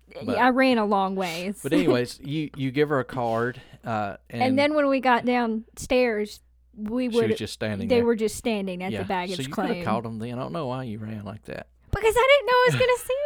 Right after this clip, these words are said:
Speaker 1: 'em again.
Speaker 2: <laughs> But, uh, let me tell you what stuck out, uh,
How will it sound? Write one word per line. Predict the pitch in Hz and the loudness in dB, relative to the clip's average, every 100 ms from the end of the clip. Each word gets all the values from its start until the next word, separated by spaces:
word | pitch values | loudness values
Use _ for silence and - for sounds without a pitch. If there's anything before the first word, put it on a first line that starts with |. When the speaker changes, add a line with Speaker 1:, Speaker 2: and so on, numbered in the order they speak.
| 508 | -2
Speaker 1:
'em | 302 | -2
again. | 240 262 247 220 220 285 | -2 -2 -2 -4 -8 -14
Speaker 2:
<laughs> | - _ - - - 214 233 214 185 160 - | -18 _ -20 -20 -12 -8 -6 -8 -12 -20 -8
But, | 143 - - - 151 | 0 2 2 -4 -2
uh, | 123 113 - | 0 0 0
let | 160 190 | 0 0
me | |
tell | 175 170 | 0 0
you | 151 | 2
what | 123 - | 0 -4
stuck | - 139 135 127 | -2 0 0 0
out, | 120 117 - _ - | 2 0 -4 _ -12
uh, | 127 113 | -4 -4